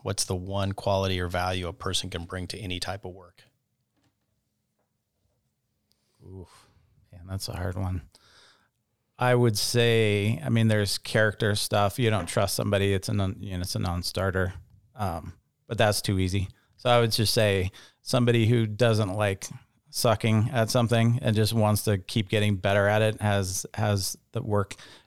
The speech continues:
Speaker 2: ethic, and you can see them growing in real time.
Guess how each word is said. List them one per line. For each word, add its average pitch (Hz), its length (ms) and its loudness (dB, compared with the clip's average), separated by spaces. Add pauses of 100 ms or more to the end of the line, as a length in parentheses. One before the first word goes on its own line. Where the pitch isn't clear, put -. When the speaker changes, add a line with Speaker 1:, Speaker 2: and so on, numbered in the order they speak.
(120)
Speaker 2:
ethic, 117 420 2
and 110 120 4
you 101 80 2
can 95 160 0
see 117 380 2
them 113 220 4
growing 107 400 2
in 104 120 2
real 101 200 0
time. 107 440 0